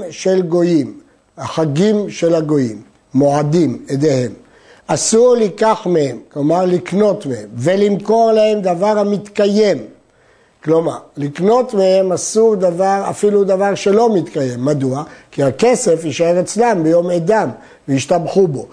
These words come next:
אבל למכור להם, אם זה דבר שלא מתקיים, הוא לא יחזיק מעמד עד יום עדם. אבל אם זה דבר המתקיים, אז כבר שלושה ימים לפני כן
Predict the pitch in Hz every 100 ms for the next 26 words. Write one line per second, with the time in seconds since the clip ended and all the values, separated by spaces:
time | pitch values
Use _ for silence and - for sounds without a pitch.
0 | - - 123 147 160 156 143 180 220 277
1 | 240 180 170 180 214 - 165 160 180 170
2 | 175 180 180 165 165 165 160 151 123 127
3 | 135 151 165 151 151 175 185 185 220 233
4 | 160 151 170 165 170 160 156 117 - -
5 | - - 117 143 160 170 170 175 185 185
6 | 185 175 208 220 269 233 175 - 196 202
7 | 202 180 - 202 190 196 196 170 214 226
8 | 220 185 180